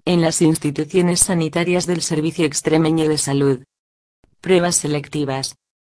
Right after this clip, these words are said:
Listas definitivas. Resolución de veintiséis de marzo de dos mil dieciocho, de la Secretaría General,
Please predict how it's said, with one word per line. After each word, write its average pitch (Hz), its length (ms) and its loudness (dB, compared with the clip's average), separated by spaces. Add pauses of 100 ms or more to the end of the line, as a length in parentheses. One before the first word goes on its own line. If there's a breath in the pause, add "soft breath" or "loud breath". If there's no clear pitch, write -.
(420)
Listas 190 480 0
definitivas. 143 880 -2 (720)
Resolución 170 720 2
de 160 100 2
veintiséis 160 600 2
de 156 100 0
marzo 170 320 0
de 156 120 2
dos 156 180 0
mil 190 220 0
dieciocho, 175 760 0 (140)
de 165 160 2
la 156 120 2
Secretaría 156 640 0
General, 156 600 2